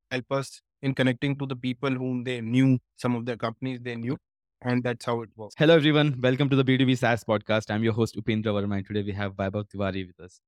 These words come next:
Speaker 2: Vaib-, Vaibhav is the C E O of a company called Buildpan. Hey, Vaibhav, welcome to the show.
Speaker 1: Thank you, Upendra. Thank you for having me here.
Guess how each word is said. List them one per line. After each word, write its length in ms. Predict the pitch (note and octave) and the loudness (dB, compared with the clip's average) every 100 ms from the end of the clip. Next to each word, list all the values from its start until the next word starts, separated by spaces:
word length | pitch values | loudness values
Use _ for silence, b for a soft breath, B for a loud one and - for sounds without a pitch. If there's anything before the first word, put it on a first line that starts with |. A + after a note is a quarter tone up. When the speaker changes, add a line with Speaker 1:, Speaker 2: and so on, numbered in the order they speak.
| _ - | _ -4
Speaker 2:
Vaib-, 220 | A#2+ B2 - A#2 | 0 0 -2 0
Vaibhav 360 | B2+ B2+ C3+ | 4 6 6
is 120 | B2+ | 4
the 100 | A#2+ | 2
C 280 | A#2+ B2 B2 | 0 2 4
E 40 | B2 | 6
O 60 | |
of 120 | A#2+ | 4
a 60 | B2 | 2
company 320 | A#2 G#2+ A2+ | 0 -2 -2
called 300 | G#2+ A2 G2+ | 2 2 2
Buildpan. 560 | A2 A2 G#2 G2+ G2 G2+ - | 2 0 0 -6 -6 -8 -2
Hey, 140 | B2+ | 0
Vaibhav, 360 | A#2 A2+ A#2 G#2+ | 2 2 2 2
welcome 300 | A2+ A2+ A2+ | 0 0 0
to 80 | A2 | 0
the 80 | |
show. 320 | A2 G#2+ G2 G2 _ _ _ _ _ _ _ _ | 2 0 -2 -4 _ _ _ _ _ _ _ _
Speaker 1:
Thank 240 | C#3 D3 D3+ | 2 2 4
you, 100 | D#3+ | 4
Upendra. 340 | D3 C#3+ C#3 | 4 4 0
Thank 220 | C#3 C3+ | 0 0
you 80 | C3+ | -2
for 120 | B2+ A#2+ | -4 0
having 300 | A#2 A#2+ B2 | 2 2 0
me 80 | A#2 | 0
here. 260 | A#2 G#2+ | -2 -4